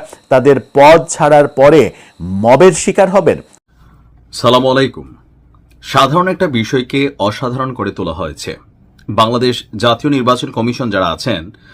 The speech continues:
Speaker 2: তো নির্বাচন কমিশনের যে মার্কাগুলো আছে, এগুলো নিয়ে আমার ব্যক্তিগতভাবে নিজেরও অ্যালার্জি আছে যে ভাই, বেগুন, খাট, মূলা,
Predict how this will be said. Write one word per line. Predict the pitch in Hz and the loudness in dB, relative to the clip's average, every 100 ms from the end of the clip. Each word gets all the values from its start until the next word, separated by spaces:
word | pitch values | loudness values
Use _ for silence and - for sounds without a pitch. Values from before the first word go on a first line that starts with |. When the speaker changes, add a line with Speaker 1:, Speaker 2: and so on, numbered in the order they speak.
| - - _ _ - | -20 -20 _ _ -4
Speaker 2:
তো | 135 | 2
নির্বাচন | 139 156 165 185 | 4 2 -2 -4
কমিশনের | 165 160 160 165 156 | -2 -2 -2 -4 -4
যে | 165 | -4
মার্কাগুলো | 101 90 113 147 139 135 95 | -4 -4 -2 -2 -2 0 -2
আছে, | 80 104 | -4 -8
এগুলো | 127 156 | -6 -4
নিয়ে | 160 | -2
আমার | 143 113 | -4 -4
ব্যক্তিগতভাবে | 113 - 123 127 143 151 139 | -6 -6 -8 -6 -4 -4 -2
নিজেরও | 101 107 123 | -2 -2 -2
অ্যালার্জি | 117 92 95 101 | 0 -2 -4 -6
আছে | 76 - 95 | -6 -12 -10
যে | 113 | -6
ভাই, | 120 | -6
বেগুন, | 98 135 143 127 117 104 | -4 -2 -2 -2 -6 -6
খাট, | - 117 120 120 113 | -4 0 2 0 -2
মূলা, | 104 113 131 120 104 82 | -6 -4 0 0 0 -4